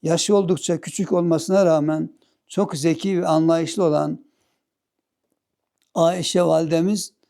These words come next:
sayesinde hanımlara ait fıkıh kaideler öğrenilmiş,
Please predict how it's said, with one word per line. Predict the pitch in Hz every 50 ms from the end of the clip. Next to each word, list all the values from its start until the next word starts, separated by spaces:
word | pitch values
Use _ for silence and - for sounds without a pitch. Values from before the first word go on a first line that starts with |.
| _ _
sayesinde | - - - 165 151 151 151 147 - - 151 143 143 151 151
hanımlara | 160 147 151 165 165 165 165 165 160 160 180 185 190 -
ait | 185 160 151 151 143 - - _ _ _ _ _ _ _ _
fıkıh | - - 170 143 - 226 233 220
kaideler | - 185 175 156 165 143 160 156 151 170 190 208 202 202 214 - _ _ _ _ _
öğrenilmiş, | 175 170 160 160 165 160 156 165 165 165 170 190 208 175 - - -